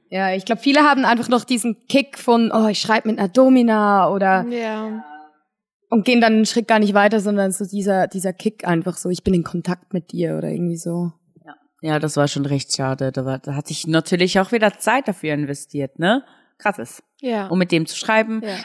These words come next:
Speaker 3: Ich bin an den Ort gegangen und dann hab ich ihm natürlich auch eine ziemlich strenge Mail da zurückgeschrieben, dass er mir nie mehr schreiben soll. Äh, kommt auf
Speaker 2: Ja.
Speaker 3: die schwarze Liste, fertig.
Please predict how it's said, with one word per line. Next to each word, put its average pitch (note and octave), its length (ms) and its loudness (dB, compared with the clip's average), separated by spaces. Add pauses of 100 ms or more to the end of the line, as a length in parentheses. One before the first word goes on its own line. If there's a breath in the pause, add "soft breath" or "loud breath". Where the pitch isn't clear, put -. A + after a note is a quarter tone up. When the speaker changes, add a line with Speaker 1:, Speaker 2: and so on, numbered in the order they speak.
Speaker 3:
Ich - 160 -14
bin E3+ 220 -8
an D#3+ 260 -8
den D#3 260 -6
Ort A3 300 0
gegangen G3+ 580 -2 (920 soft breath)
und F3 180 -2
dann D#3+ 140 2
hab D#3 120 -2
ich D#3 120 -6
ihm D#3+ 100 -4
natürlich D3 420 -4
auch C3+ 200 -4
eine C3+ 500 -4
ziemlich D3 420 -4
strenge D3 680 -2
Mail D#3+ 280 -2
da C#3+ 140 -6
zurückgeschrieben, F#3+ 560 -4
dass E3 100 -8
er D#3 60 -6
mir D3+ 160 -4 (400)
nie F3 240 -4
mehr E3+ 240 0
schreiben E3 380 -2
soll. D#3 500 0
Äh, C#3 240 -6 (380)
kommt C#3+ 220 -12
auf A3+ 60 -4
Speaker 2:
Ja. G#3 140 0
Speaker 3:
die F3+ 60 -6
schwarze C3 280 -4
Liste, B2+ 280 -10
fertig. - 400 -10